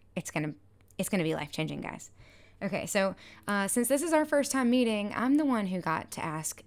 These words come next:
you the questions for this week, or I'm going to ask you some questions this week. But I eventually wanna have questions that are from the group or from the,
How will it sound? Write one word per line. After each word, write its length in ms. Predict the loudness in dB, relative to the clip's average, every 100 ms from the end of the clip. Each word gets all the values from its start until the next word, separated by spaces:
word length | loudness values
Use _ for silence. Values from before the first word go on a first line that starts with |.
| -12
you 640 | -8 -2 0 0 -4 -8 -4
the 140 | -6
questions 540 | -4 -8 -8 -10 -8
for 140 | -8 -8
this 200 | -8 -10
week, 280 | -10 -12 -6
or 80 | -2
I'm 200 | -2 -4 -4
going 300 | 0 2 2
to 240 | 0 -4 -4
ask 300 | -6 -8 -10
you 60 |
some 160 | -8 -6
questions 360 | -8 -8 -8 -8
this 120 | -8
week. 200 | -10 -12 -20 -20 -20 -20 -20 -20 -14 -2
But 340 | 0 0 -6 -12 -4
I 320 | -2 -2 -2
eventually 460 | -2 0 0 0 -2
wanna 180 | -2 -4
have 460 | -4 -4 -6 -10 -20 -6
questions 480 | -4 -4 -4 -4
that 120 | -4 -6
are 80 |
from 200 | -6 -6
the 60 | -6
group 380 | -4 -2 -2 -6
or 60 | -12
from 240 | -6 -4
the, 240 | -4 -6